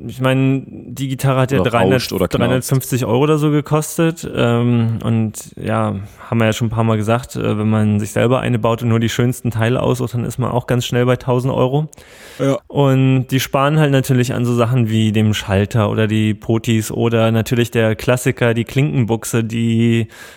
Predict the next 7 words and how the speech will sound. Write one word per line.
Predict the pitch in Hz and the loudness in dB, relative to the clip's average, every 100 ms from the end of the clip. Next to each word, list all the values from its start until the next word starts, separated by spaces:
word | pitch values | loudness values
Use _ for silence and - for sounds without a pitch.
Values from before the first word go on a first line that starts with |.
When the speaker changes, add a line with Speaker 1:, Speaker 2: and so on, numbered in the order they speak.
| - | -4
Speaker 1:
nach | 120 | -4
zwei | 117 - 123 135 | -2 0 2 4
Wochen | 127 123 135 127 | 2 2 2 2
rein- | 123 120 127 | 2 2 2
und | 123 | 2
rausstecken | 117 127 131 - 120 135 139 | 2 0 0 -2 -2 0 2
einfach | 127 127 123 120 | 0 0 0 0